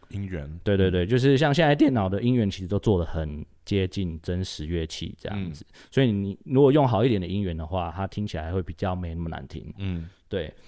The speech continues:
Speaker 2: 然后那个时候的流程是先打好谱，然后转成，
Speaker 1: 嗯。
Speaker 2: 呃，midi档，然后再输入到音乐工作站，然后再换音源，
Speaker 1: 嗯。
Speaker 2: 然后再输出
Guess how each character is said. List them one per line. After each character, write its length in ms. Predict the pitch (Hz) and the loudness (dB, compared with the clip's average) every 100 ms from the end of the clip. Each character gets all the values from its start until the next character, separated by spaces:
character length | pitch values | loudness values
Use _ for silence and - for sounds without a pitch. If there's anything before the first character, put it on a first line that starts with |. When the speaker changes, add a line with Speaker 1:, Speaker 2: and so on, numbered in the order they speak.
| - | -10
Speaker 2:
然 160 | - 98 | -4 2
后 200 | 117 123 | 4 4
那 120 | 214 | 4
个 60 | 190 | 6
时 80 | |
候 100 | 165 | 6
的 80 | 160 | 6
流 220 | 127 123 | 6 4
程 180 | 127 104 | 4 2
是 160 | 107 131 | 0 0
先 220 | 135 127 | 0 0
打 140 | 196 | 0
好 120 | 190 101 | -2 -4
谱， 240 | - 85 _ | -4 -10 _
然 120 | 87 | -6
后 100 | 90 | -2
转 220 | 107 85 82 | -2 -4 -8
成， 160 | 82 78 | -10 -8
Speaker 1:
嗯。 160 | 82 82 _ _ _ _ _ _ | -10 -12 _ _ _ _ _ _
Speaker 2:
呃 180 | - 78 | -8 -4
，midi 260 | 90 92 87 | -2 -2 -4
档， 180 | 78 | -6
然 80 | 78 | -6
后 60 | 82 | -4
再 140 | 95 | -2
输 200 | 92 95 | -2 -4
入 140 | 90 90 | -4 -2
到 400 | 92 87 80 82 | 0 0 -2 -4
音 100 | 101 | -2
乐 100 | 90 | -2
工 180 | 85 82 | -2 -4
作 140 | 85 | -4
站， 220 | 82 90 - - | -4 -6 -8 -12
然 100 | 80 | -8
后 60 | |
再 140 | 90 87 | -6 -2
换 180 | 92 | -2
音 160 | 82 87 | -2 -4
源， 100 | 85 | -6
Speaker 1:
嗯。 120 | - - | -10 -10
Speaker 2:
然 100 | 78 | -6
后 40 | |
再 160 | 82 82 | -4 -4
输 200 | 82 85 | -6 -10
出 300 | - 85 | -8 -8